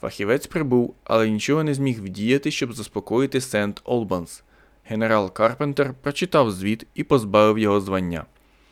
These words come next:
"Співчуття, — сказав генерал, — це найперша складова цивілізації. Пришліть мені головного хірурга". Головний хірург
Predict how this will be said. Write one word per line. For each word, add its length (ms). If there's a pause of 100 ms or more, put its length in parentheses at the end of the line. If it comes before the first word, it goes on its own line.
(120)
"Співчуття, — 760
сказав 340
генерал, — 480 (380)
це 140
найперша 560
складова 480
цивілізації. 760 (460)
Пришліть 560
мені 220
головного 520
хірурга". 600 (680)
Головний 360
хірург 600